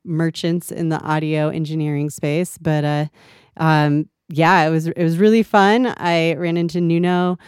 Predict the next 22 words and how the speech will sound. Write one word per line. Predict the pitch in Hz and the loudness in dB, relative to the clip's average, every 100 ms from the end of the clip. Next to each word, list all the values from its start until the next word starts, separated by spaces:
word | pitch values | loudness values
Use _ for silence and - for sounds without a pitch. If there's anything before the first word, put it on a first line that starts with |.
| - _ - | -20 _ -2
um, | 165 160 156 | 2 2 0
from | 170 156 | 0 0
Sound | 156 151 156 | 0 -2 -2
Particles | 175 165 165 170 160 | -2 -4 -2 -6 -2
there. | 170 160 165 165 160 | -2 0 0 0 -2
Um, | 151 143 151 | -4 -4 -6
he's | 151 147 | -8 -6
got | 160 151 - | -4 -4 -6
a | |
great | 156 156 147 | -10 -8 -6
new | 160 151 151 170 | -4 -4 -4 -8
plugin | - 160 151 156 151 | -8 -6 -4 -4 -4
that | 156 147 | -6 -6
they're, | 156 151 - | -8 -10 -10
they | 180 | -8
just | 151 147 | -6 -8
came | - 160 | -6 -4
out | 156 151 | -2 -4
with, | 151 147 139 | -4 -6 -6
uh, | 147 151 - | -6 -6 -10
Sky | - - 156 165 | -16 -6 -4 -2
Dust. | 170 175 170 - - | -2 -2 -4 -8 -20